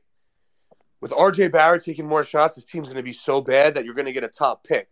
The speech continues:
right? So that, that was my whole plan. It just, it's just like, it's just the, no, nothing different than, than when, um, you know, like I just said before, like when you're, uh,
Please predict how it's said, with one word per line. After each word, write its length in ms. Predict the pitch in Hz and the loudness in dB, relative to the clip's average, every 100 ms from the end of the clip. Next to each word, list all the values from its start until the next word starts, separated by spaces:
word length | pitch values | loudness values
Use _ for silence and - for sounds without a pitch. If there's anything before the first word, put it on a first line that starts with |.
| - | -12
right? 320 | 113 123 123 | -6 -6 -6
So 100 | - | -4
that, 260 | 139 185 156 | 2 2 4
that 160 | 180 | 2
was 120 | 202 175 | 2 0
my 120 | 180 | -4
whole 200 | 165 165 | -4 -8
plan. 360 | - 170 120 92 _ | -4 -4 -4 -8 _
It 100 | 135 | -18
just, 180 | 185 185 | -16 -10
it's 160 | - | -10
just 160 | 208 202 | -10 -2
like, 140 | 208 190 | -2 -2
it's 120 | 175 | -10
just 160 | 220 | -6
the, 80 | 220 | -6
no, 180 | 190 202 | -4 -4
nothing 380 | 165 220 262 233 | -2 -2 -2 -8
different 400 | 151 185 208 190 | -4 -4 -4 -6
than, 260 | 170 151 143 _ _ _ _ | -2 -4 -4 _ _ _ _
than 320 | 139 147 147 | -2 -2 0
when, 260 | 151 156 151 | 0 2 2
um, 460 | 147 139 131 123 _ | 4 4 0 -6 _
you 100 | 127 | -10
know, 100 | 135 | -6
like 160 | 135 135 | -4 -4
I 60 | |
just 180 | 135 131 | -8 -8
said 160 | 156 135 | -8 -8
before, 340 | 127 - 127 | -10 -4 -2
like 180 | 120 110 | -2 -6
when 100 | 127 | -8
you're, 280 | 131 131 120 | -6 -6 -6
uh, 60 | 117 | -12